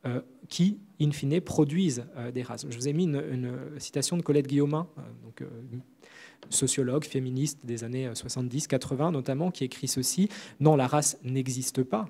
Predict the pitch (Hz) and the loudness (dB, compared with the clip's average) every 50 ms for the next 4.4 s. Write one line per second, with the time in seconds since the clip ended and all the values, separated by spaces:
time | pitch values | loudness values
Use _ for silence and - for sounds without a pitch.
0 | - - - 110 107 - 120 117 123 127 131 120 110 110 107 - 123 123 - - | -8 -8 -8 -6 -4 -4 -4 -4 -4 -6 -6 -6 -8 -8 -8 -6 -6 -6 -6 -6
1 | - - 123 104 110 110 104 110 117 113 127 131 127 196 - - 123 - - 131 | -8 -8 -12 -12 -12 -8 -6 -4 0 2 2 2 0 -2 -6 -8 -8 -6 -4 -4
2 | 113 113 110 123 117 127 127 117 123 120 117 113 - - 175 208 202 - - - | -4 -2 -2 0 0 0 0 -2 -4 -6 -8 -8 -4 -2 -2 0 0 -2 -4 -8
3 | - - - 123 - - - 185 190 - - - 131 123 131 156 156 - 131 127 | -10 -4 -2 0 2 2 2 0 -2 -2 0 0 2 2 2 2 2 0 -2 -2
4 | 120 127 165 208 - - - | 0 0 0 0 0 -2 -2